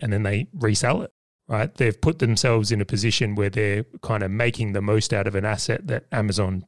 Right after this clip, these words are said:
doesn't want. And it's fascinating that if you look heavily into this, there's all these kinds of opportunities that exist that are different. Like, not everyone has to be doing the same thing. A block of land to someone is a place to live, to another person it's a development site.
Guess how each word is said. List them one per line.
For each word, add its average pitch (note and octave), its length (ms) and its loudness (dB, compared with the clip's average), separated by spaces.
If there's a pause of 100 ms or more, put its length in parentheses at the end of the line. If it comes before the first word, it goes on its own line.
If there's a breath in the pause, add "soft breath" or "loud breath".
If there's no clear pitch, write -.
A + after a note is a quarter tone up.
doesn't F#2+ 240 -2
want. E3+ 420 0 (340)
And G#2 220 0
it's - 240 0
fascinating A2+ 640 0
that G#2 140 -2
if - 160 -6
you G#2 260 -2
look B2+ 220 2
heavily B2 480 2
into G2+ 220 -4
this, G2 360 -2 (240)
there's G#2+ 220 0
all C3 260 6
these A#2 200 2
kinds G2+ 320 -2
of G2+ 80 -2
opportunities F#2 760 -2
that - 280 -2
exist G2+ 640 -2
that G#2 180 0
are F#2+ 60 0
different. F#2+ 380 -4
Like, - 260 -6 (220)
not D#3+ 160 4
everyone C#3 320 6
has B2 220 4
to A#2+ 100 0
be G#2+ 100 0
doing G#2+ 240 2
the G2+ 80 0
same G2 300 0
thing. G2+ 420 -2 (240)
A B2+ 80 0
block A#2+ 240 2
of A#2+ 80 2
land A2+ 260 2
to A2+ 60 0
someone G#2+ 300 0
is G2+ 80 0
a - 40 -2
place G#2 280 0
to G#2 80 0
live, A2 300 0
to - 120 -2
another G#2 240 2
person G#2 400 0
it's - 140 -2
a A#2 40 0
development G#2+ 460 0
site. - 300 -4